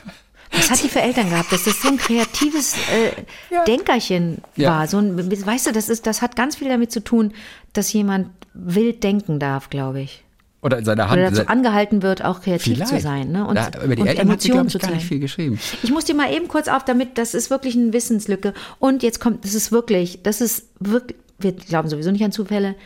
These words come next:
Speaker 1: Ich stand in Paris auf so einer, ich ge-, flieg ja nicht mehr so viel,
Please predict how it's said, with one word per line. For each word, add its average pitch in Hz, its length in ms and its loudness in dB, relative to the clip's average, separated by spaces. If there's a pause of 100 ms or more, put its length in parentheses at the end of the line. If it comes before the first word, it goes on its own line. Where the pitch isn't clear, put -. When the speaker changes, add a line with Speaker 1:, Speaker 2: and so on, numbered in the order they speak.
(380)
Speaker 1:
Ich 180 200 -6
stand 269 580 0 (720)
in 190 120 0
Paris 208 760 0
auf 196 160 0
so - 80 -2
einer, 170 440 0
ich - 280 -8
ge-, 190 280 -2
flieg 294 300 -2
ja 170 100 -2
nicht 156 220 -4
mehr 185 260 -2
so 208 140 -2
viel, 220 400 -2